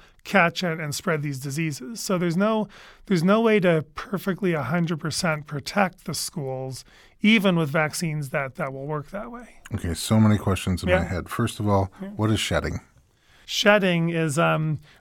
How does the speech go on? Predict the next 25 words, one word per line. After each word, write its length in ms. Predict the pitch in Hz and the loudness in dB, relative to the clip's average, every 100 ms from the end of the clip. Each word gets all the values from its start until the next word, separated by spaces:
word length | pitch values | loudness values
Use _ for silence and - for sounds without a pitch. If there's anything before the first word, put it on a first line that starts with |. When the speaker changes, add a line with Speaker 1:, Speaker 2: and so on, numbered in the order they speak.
| - | -2
Speaker 1:
when 140 | 175 | 2
you 120 | 160 143 | 2 4
get 200 | 170 180 | 4 6
a 60 | |
live 400 | 170 160 165 170 | 6 6 6 4
vaccine, 840 | 131 160 165 - 170 147 143 170 139 _ _ _ | 0 -2 0 -4 -4 -6 -6 -8 -8 _ _ _
like 280 | 180 151 143 | -2 -2 -2
chickenpox 580 | - 170 156 143 147 143 | -2 0 0 0 0 0
vaccine 540 | - 143 - 160 160 | -2 -2 -2 -2 -2
or 140 | 151 139 | -4 -4
measles, 400 | 147 147 156 143 | -4 -4 -4 -4
mumps, 280 | 147 147 - | -4 -4 -4
rubella, 520 | 147 147 139 147 147 - - _ _ | -4 -4 -6 -8 -10 -14 -20 _ _
or 140 | 202 165 | 0 2
rotavirus 840 | 156 165 170 175 165 170 170 165 | 4 4 6 4 4 4 2 -2
vaccine 720 | 170 170 165 - 180 175 170 170 | -2 -4 -2 -4 -2 0 0 -2
or 260 | 160 151 | -2 -4
the 220 | 151 151 147 | -4 -4 -2
nasal 500 | 156 170 170 160 147 | 0 2 2 0 -2
flu 400 | - 208 226 170 | -2 0 2 0
vaccine, 680 | 147 127 - 160 135 139 143 - - - - - - | -2 -4 -6 -6 -8 -10 -12 -14 -20 -20 -20 -20 0
those 280 | 180 190 175 | 4 6 6
live 520 | 170 170 170 185 185 | 4 6 8 6 4
vaccine 640 | 151 170 165 - 180 165 156 | 4 2 2 0 0 0 0
germs 760 | - 185 175 147 139 139 - | 2 2 2 0 -4 -6 -8